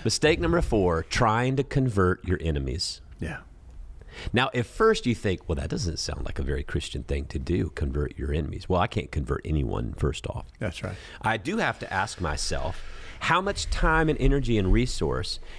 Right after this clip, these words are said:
Speaker 1: am I gonna give on the productive things of helping adversaries become allies
Speaker 2: Mm-hmm.
Speaker 1: or trying to create more friends?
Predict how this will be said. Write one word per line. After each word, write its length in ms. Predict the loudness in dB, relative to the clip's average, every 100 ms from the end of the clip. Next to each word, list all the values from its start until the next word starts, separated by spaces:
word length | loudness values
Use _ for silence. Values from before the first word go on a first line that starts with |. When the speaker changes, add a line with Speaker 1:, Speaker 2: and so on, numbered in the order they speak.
| -2
Speaker 1:
am 120 | 2
I 120 | 4 2
gonna 240 | 2 2
give 520 | 0 -2 -2 -4 -6 -16 -20 -20 -10 2
on 520 | 4 6 4 2 -2 -6 -14 -2 0
the 80 |
productive 500 | 2 4 2 2 -2
things 300 | 0 0 2
of 240 | 0 -2 -8 -8
helping 400 | 0 2 2 0 0
adversaries 600 | 0 0 0 2 2 2
become 320 | -2 0 2
allies 640 | 2 2 0 -2 -4 -10 -14 0
Speaker 2:
Mm-hmm. 280 | 4 6 4 2 2
Speaker 1:
or 140 | 2
trying 340 | 4 4 4 4
to 240 | 4 2 0 -12 -4
create 480 | 2 4 4 2 0
more 320 | 4 4 4
friends? 680 | 2 2 2 0 -4 -6